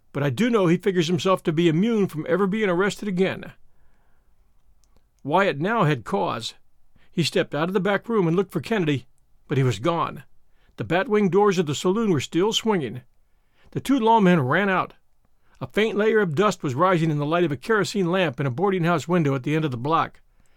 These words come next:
The distant hoofbeats of a fast horse could be heard disappearing into the night. Ever wonder where the expression, "Time to get out of Dodge," originated? That was likely the moment.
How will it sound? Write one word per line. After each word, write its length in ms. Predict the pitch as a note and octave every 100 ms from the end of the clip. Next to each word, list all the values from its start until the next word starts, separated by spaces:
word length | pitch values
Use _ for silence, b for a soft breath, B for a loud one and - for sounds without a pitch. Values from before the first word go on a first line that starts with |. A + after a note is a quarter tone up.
| - - - -
The 80 |
distant 340 | C3 G#3 - D#3
hoofbeats 420 | G3+ - G3+ -
of 100 | D3
a 60 | B2+
fast 360 | F3 G3 -
horse 220 | - E3
could 140 | - C#3
be 80 | C3
heard 200 | D#3 C#3+
disappearing 540 | F3+ C#3+ F3 F#3 D#3+
into 140 | E3+
the 120 | C3 C#3
night. 320 | E3+ C#3 - - _ _ _ _ b b b -
Ever 200 | F#3 A3
wonder 300 | G3 A3+ F#3
where 220 | C3+ F#3
the 140 | G3 F#3
expression, 560 | - G#3 E3 E3+ C3 - _ _ _ -
"Time 280 | E3 E3+
to 80 | F3
get 120 | E3
out 160 | F3+ F3
of 100 | B2
Dodge," 460 | D#3 E3+ G3+ E3 - - -
originated? 640 | C#3 E3 F#3 F#3+ G3+ C3 _ _ _ _ _ _ _ - -
That 200 | D3+ G#3
was 140 | D3
likely 320 | D#3 F3+ G#3
the 100 | G3
moment. 360 | F#3+ D3 -